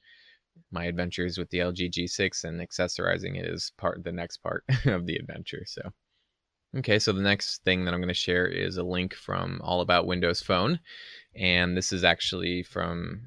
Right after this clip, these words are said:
it's from a post by Steve Litchfield called "My Favorite Windows Phone in twenty nineteen is dot, dot, dot, not a Lumia."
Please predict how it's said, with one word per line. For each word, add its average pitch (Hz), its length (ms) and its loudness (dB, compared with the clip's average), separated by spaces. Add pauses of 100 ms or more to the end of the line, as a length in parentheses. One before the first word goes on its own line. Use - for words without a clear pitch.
it's 85 160 -10
from 87 220 -4
a 85 140 0
post 95 400 2
by 85 120 6
Steve 90 300 0
Litchfield 90 540 0
called 90 360 -2
"My 87 200 -2
Favorite 90 340 0
Windows 90 320 0
Phone 90 300 0
in 90 100 -4
twenty 92 300 0
nineteen 92 400 2
is 117 420 4
dot, 90 260 2
dot, 98 200 4
dot, 127 240 6 (160)
not 98 400 0
a 101 40 0
Lumia." 101 640 2